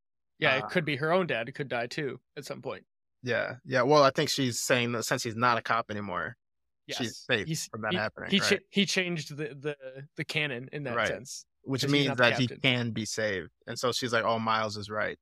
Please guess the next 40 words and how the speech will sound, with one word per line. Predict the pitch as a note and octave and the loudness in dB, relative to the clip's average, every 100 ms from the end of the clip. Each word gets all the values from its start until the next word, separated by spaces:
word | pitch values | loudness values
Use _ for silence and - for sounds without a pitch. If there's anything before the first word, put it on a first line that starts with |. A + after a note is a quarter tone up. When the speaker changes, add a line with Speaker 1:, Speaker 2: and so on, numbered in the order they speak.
| _ _ _ _ _ _ - | _ _ _ _ _ _ -4
Speaker 2:
Um, | G#2+ G#2 F#2 C2+ - - _ _ _ _ _ _ | 0 0 0 -4 -10 -14 _ _ _ _ _ _
and | - B2 A#2 A2 - | -4 -2 -4 -8 0
I | A#2 | 0
was | A2 | 2
like, | A2 A2 - | 0 0 0
"Oh, | A#2 G#2 | -2 0
dope." | B2 A2 - | 0 0 0
They | A2+ | -4
just | G#2+ A2 | -2 -2
show-, | B2+ A2+ | 0 2
but | A#2+ C#3+ | 2 4
the | C#3+ | 6
way | D#3 | 6
they | D3+ | 6
set | C3+ D#3 - | 4 2 2
that | A#2+ A#2+ | 4 4
up | A2+ | 4
was | A2 - | 0 -2
perfect | B2+ A#2 G2 - | -2 0 -2 -4
'cause | A#2+ | 0
they | B2 | 0
s-, | - - _ _ | -2 -10 _ _
that | C#3 | 0
was | A#2 | 0
set | - E3 | 4 4
up | D3+ B2+ | 6 4
at | B2 | 2
the | A2+ | -2
beginning. | A2+ A2 F#2+ G#2+ _ - | -4 -2 -4 -8 _ -6
You | B2+ | -2
know | |
what | A#2 | 0
I | |
mean? | A#2 A#2 | 0 0
They | A#2+ | 2
didn't | B2+ | 2
have | B2 | 2
to, | B2 | 2
like, | A#2 A2 | 2 4
backtrack | A#2 A2+ - A#2 A2 | 4 4 2 0 2